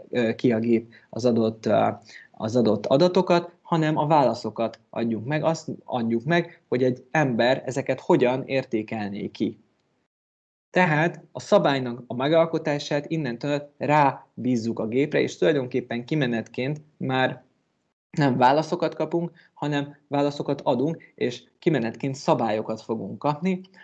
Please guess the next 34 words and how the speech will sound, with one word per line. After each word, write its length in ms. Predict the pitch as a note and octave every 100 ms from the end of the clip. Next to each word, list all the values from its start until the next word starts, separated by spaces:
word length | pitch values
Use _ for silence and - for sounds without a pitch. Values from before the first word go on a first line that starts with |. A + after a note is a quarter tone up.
| _
amelyek, 360 | - E3+ C3+ C3
hogyha 220 | B2 -
elég 340 | - G3+ C#3+
jó 160 | C3 C3
szabályok, 500 | A#2+ A2+ A#2 B2 -
és 100 | -
elég 280 | - F3 B2+
jól 200 | B2 B2
működik, 640 | A#2 G#2+ A2 A2+ - _ -
elég 280 | F3 D#3
pontosan 540 | - E3+ E3 E3 A#2+ A2+
tudja 260 | B2 A2+
felismerni 880 | A2 D3+ C3 A#2+ A#2+ - - A2+ G#2+
a 80 | A2+
gép, 200 | B2+ B2
hogy 120 | A2+
hogyan 260 | - B2+ A2+
működik 520 | A#2+ B2 A#2+ A2 G#2+
az 120 | A2+
emberi 340 | B2 A#2 A2 -
döntés, 400 | - A3+ G#3 - - - -
akkor 380 | D#3+ D#3 D#3+
alapvetően 680 | - C#3+ A#2 - A#2+ C3+ C3+ - _
jól 440 | C3+ C#3 C3 A#2+ -
fogja 320 | - A2+ G#2+
támogatni 680 | B2+ A#2 A#2+ A2+ G#2 A#2+ B2 -
az 160 | - A2+
embernek 680 | B2 A#2 A2 G#2+ G#2 - _
a 100 | -
munkáját. 760 | A#2 A#2 G#2 G#2 - - - - _ - -
Hogyha 280 | B2+ B2+ C3+
egy 180 | B2+ F3+
ugyanilyen 460 | G#3+ C#3 A#2+ A#2
példára, 720 | A#2+ C3 A2+ F#2+ F#2+ F#2+ -